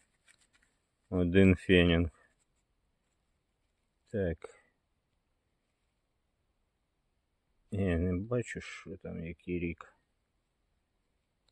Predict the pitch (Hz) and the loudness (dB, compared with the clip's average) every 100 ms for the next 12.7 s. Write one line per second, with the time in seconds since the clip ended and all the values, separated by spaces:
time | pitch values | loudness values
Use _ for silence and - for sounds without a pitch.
0 | _ _ _ _ _ _ - 104 98 - | _ _ _ _ _ _ -12 -4 -2 -2
1 | - 92 92 - 87 85 - _ _ _ | -2 2 2 2 0 -2 -6 _ _ _
2 | _ _ _ _ _ _ _ _ _ 104 | _ _ _ _ _ _ _ _ _ -6
3 | 92 - 92 90 85 92 90 92 90 - | -4 0 2 2 0 -2 -2 -2 -2 -6
4 | - 85 - - - - - 107 107 98 | -8 -8 -8 -10 -12 -8 -2 -2 -2 -2
5 | 101 - 110 104 - 143 - 78 - _ | -2 0 0 0 -2 -4 -4 -8 -8 _
6 | _ _ _ _ - 76 71 71 _ _ | _ _ _ _ -6 -4 -4 -8 _ _
7 | _ _ _ - - _ _ 87 - - | _ _ _ -20 -20 _ _ -6 -4 -2
8 | 87 85 82 80 78 78 101 104 - 82 | 0 0 0 0 0 0 0 0 -2 -2
9 | 82 80 76 85 - - - _ _ - | 0 0 -4 -8 -10 -16 -20 _ _ -20
10 | - - - - - - 90 92 87 82 | -20 -20 -20 -20 -10 0 2 4 2 0
11 | - 117 110 104 90 87 - - 78 - | 8 10 10 6 2 2 -4 -6 -6 -4
12 | - 80 - 80 76 76 78 | 0 0 0 -2 2 2 0